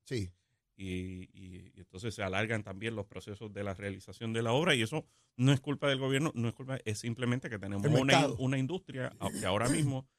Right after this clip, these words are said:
Speaker 2: está a su máxima capacidad.
Speaker 1: Ajá.
Speaker 2: Eh, y algunos de estos,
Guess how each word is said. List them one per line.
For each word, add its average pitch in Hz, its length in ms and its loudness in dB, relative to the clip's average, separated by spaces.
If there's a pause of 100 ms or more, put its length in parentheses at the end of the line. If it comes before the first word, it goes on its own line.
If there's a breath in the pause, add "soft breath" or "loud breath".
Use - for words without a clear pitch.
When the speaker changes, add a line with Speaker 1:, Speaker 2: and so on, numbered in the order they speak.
(200)
Speaker 2:
está 120 380 -4
a 101 240 -4
su 107 120 -14
máxima 113 420 -6
capacidad. - 500 -14
Speaker 1:
Ajá. 101 280 0 (520 soft breath)
Speaker 2:
Eh, 107 420 4
y 117 200 0 (200)
algunos 104 460 0
de 117 80 -8
estos, 117 260 -10